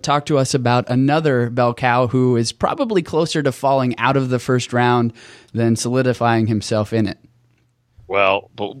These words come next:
Speaker 2: one more point about your Thunder, though. It's a team shooting problem. They are dead last in three-point percentage. Here the Spurs have all these bench guys that can come out, uh, off the bench and light it up from behind the arc.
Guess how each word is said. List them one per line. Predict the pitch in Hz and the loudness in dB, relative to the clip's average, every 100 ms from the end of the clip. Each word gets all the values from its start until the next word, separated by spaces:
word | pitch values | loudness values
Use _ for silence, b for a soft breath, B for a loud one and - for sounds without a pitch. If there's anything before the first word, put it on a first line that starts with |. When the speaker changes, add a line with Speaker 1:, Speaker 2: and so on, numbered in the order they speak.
| - - - | -16 -14 -10
Speaker 2:
one | - 143 214 | -4 0 0
more | 208 185 | 2 0
point | - 151 120 | 0 0 2
about | 104 | 0
your | 95 95 | -2 -4
Thunder, | 110 92 82 73 | -4 -4 -6 -8
though. | 71 71 _ _ | -8 -10 _ _
It's | - - | -6 -4
a | - | -4
team | - - 135 127 | -2 0 0 0
shooting | - 98 90 69 | -4 -4 -6 -8
problem. | - 71 65 67 | -8 -6 -6 -6
They | 143 | -2
are | 180 | -2
dead | 95 - 101 98 | -4 -2 0 0
last | 85 82 80 73 - | -2 0 0 -2 -4
in | 78 | -12
three-point | - 90 - 85 73 | -12 -12 -8 -8 -8
percentage. | - - 67 67 - - _ | -4 -2 -2 -4 -6 -8 _
Here | 104 196 | -6 -4
the | 175 | -2
Spurs | - - 127 117 95 | -2 -2 -2 0 -2
have | 80 80 | -2 -2
all | 107 135 | -2 0
these | 139 98 | -2 -2
bench | 113 98 95 | -2 -2 -2
guys | - 71 67 65 - B B B B | -2 -2 -4 -6 -12 B B B B
that | 76 - | -8 -8
can | 95 | -8
come | - 120 113 | -4 -2 0
out, | 95 90 - - | 0 0 -4 -6
uh, | 82 78 - | -4 -2 -4
off | 101 - | -6 -8
the | 95 | -4
bench | 90 87 85 - | -2 -2 -4 -6
and | 85 | -8
light | 82 85 87 | -4 -4 -2
it | 85 | -2
up | 80 | -4
from | - 76 | -6 -8
behind | 73 78 73 | -4 -4 -4
the | 73 | -4
arc. | 73 69 - | -2 -4 -6